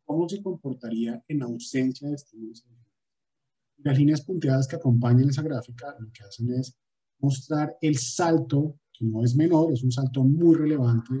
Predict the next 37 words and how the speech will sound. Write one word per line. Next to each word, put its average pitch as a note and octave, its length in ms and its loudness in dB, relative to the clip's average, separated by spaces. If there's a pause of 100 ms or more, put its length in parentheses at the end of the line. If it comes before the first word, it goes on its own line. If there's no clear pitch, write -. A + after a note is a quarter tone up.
que B2 120 -8
toma A2+ 240 -14
la A#2+ 80 -2
economía A2+ 320 -2
norteamericana, - 580 -18 (640)
eh, A2 500 -2 (1080)
en B2 80 -20 (120)
cuenta A#2+ 360 -4
de B2 80 -2
este A#2 180 -10
paquete. - 300 -14 (640)
Como C3+ 140 -4
ustedes C3 260 -2
lo F3 140 2
ven, C#3 340 0 (240)
es D3+ 360 -2
bien D#3+ 220 4
importante C3+ 480 0
porque C#3+ 260 -6
lo - 140 -20 (120)
que A#2 80 -4
hace A#2 260 -6
es C3+ 120 -6
que C#3 340 -8
lleva D3 280 2
a - 20 0
la F3 60 0
economía B2 340 -4
norteamericana A#2 640 -6
a - 580 -20
crecer C3+ 220 -10
por D3+ 140 -10
encima A#2+ 380 -6
de C3 60 -4
esa C3 120 -6
línea C#3 280 2
roja, C3+ 640 -6